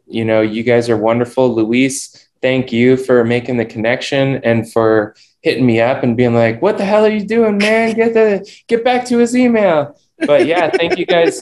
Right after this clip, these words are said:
<laughs> so much for the opportunity to come on and talk to you. And, uh, it's, it's truly been a pleasure. I'd love to come back and talk further.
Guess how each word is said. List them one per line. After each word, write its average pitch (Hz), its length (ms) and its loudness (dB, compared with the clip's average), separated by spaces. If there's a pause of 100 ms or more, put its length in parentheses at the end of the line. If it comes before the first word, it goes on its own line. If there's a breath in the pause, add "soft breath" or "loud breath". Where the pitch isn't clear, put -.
(160)
<laughs> - 60 -10
so 156 80 -2
much 160 260 -2
for - 120 -10
the 135 140 0
opportunity 131 600 -2
to 123 80 -6
come 117 140 -2
on 117 180 2
and 113 160 0
talk 113 360 -2
to 139 60 -4
you. 139 360 -2
And, 110 380 0
uh, 107 360 2
it's, - 360 -6
it's 117 240 -8
truly 135 280 -2
been 131 180 0
a 120 80 -2
pleasure. 123 420 0
I'd 104 120 -2
love 117 200 2
to - 120 -18
come 113 200 -4
back 113 260 -2
and 110 160 -6
talk 107 320 -4
further. 117 540 0